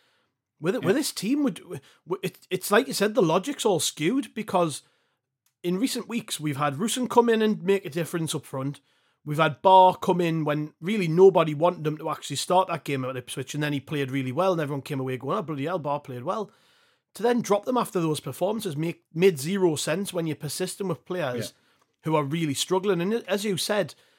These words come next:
Speaker 1: we could have picked a team which was far more, I, I could have picked a team, and I'm not a qualified football coach anymore, but I could have picked a team that would have been more balanced and that would have given Hull a better,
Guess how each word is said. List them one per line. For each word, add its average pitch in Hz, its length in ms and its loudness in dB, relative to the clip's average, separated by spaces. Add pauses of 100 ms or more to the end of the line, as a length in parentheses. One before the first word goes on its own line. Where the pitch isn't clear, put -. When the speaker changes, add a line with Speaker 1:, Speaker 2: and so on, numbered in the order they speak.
(280)
Speaker 1:
we 180 120 -4
could 262 180 0
have - 120 -4
picked - 240 -2
a 190 60 -10
team 185 380 -2
which 135 160 -6
was 143 160 -6
far 175 260 4
more, 165 160 -2
I, 185 160 -6
I 220 180 6
could 196 200 4
have 175 140 0
picked - 400 -4 (100)
a 160 60 -10
team, 123 480 -6 (300)
and 160 120 2
I'm 202 180 4
not 190 140 4
a - 40 -6
qualified 160 440 0
football 151 320 -4
coach 127 420 -12
anymore, 120 440 -6 (540)
but 151 180 -4 (100)
I 202 100 6
could 208 180 2
have 202 80 4
picked 208 200 -4
a 156 40 -10
team 135 340 -2
that 135 140 -6
would 139 100 -2
have 117 60 -8
been 139 320 -2
more 156 280 0
balanced 151 520 -2
and 151 120 -4
that 147 80 -4
would 147 100 -2
have 139 60 -6
given 143 200 -4
Hull 147 120 -4
a - 40 -6
better, 139 360 -10